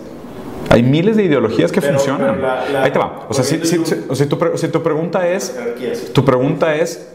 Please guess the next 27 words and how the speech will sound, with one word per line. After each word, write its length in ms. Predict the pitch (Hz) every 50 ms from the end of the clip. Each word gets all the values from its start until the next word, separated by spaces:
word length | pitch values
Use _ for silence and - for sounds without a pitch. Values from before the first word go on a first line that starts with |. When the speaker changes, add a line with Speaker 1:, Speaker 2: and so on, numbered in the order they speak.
| -
Speaker 1:
¿todos 180 | - 160 160 175
los 120 | 180 170
seres 180 | - 170 165 165
humanos 240 | 151 147 151 160 160
necesitan 520 | 151 139 135 127 - 123 117 - 135 131
un 120 | 131 131 127
dogma 380 | 120 127 123 - 175 196 196
o 80 | - -
todos 220 | - 131 127 143 147
los 80 | 139
seres 240 | 131 139 143 139 139
humanos 260 | 131 123 117 127 135
necesitan 360 | 135 123 117 - 123 - 135 131
una 140 | 135 139 135
ideología? 540 | 117 104 95 98 101 - - 170 - 330 - - - - -
Speaker 2:
No, 880 | 131 120 120 120 120 120 120 120 120 120 135 147 - - - - - - - - - - - - - -
pero 220 | 131 127 127 127
necesitan 340 | 127 123 120 120 123 127 117
Speaker 1:
Pues 120 | - -
entonces 200 | 98 95 107 101
tampoco 280 | 113 107 107 107 95 104
necesitan 260 | 98 98 95 104 98
una 120 | 98 92 85
religión. 340 | 82 82 90 107 127 139 - - - - - - - - - - - - - - -
Speaker 2:
Pero 240 | - 117 117 113 113
esa 200 | 113 110 113 113
jerarquía. 520 | - 139 127 117 - - - 127 135 139